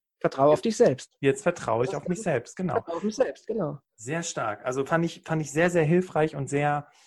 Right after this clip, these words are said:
Speaker 2: greifbar für diejenigen, die sowieso schon ganz stabil sind.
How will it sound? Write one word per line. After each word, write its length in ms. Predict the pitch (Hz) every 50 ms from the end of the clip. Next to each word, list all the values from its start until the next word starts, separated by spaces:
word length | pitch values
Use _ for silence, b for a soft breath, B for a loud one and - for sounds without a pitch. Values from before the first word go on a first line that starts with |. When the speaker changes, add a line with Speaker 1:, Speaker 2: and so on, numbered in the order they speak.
| b b b b b b _ _ _ _
Speaker 2:
greifbar 1000 | - 135 127 127 139 165 202 196 - - _ 113 107 117 135 165 196 220 - - _ b b b b b b b b _ _ _ _
für 400 | - - - - - 170 165 156
diejenigen, 1200 | 127 143 156 175 196 196 180 160 151 143 143 139 127 120 120 127 135 151 170 190 214 214 - _ _ _ _ _ _ _ _ _ _ _ 147 131 - _ _ _ _ -
die 240 | 156 165 175 180 165
sowieso 460 | 170 175 170 175 165 147 170 185 190
schon 640 | 185 190 180 170 165 165 165 165 160 160 170 190 -
ganz 280 | 165 160 156 160 -
stabil 460 | - - 151 135 147 151 156 151 143
sind. 380 | 117 110 107 98 95 92 -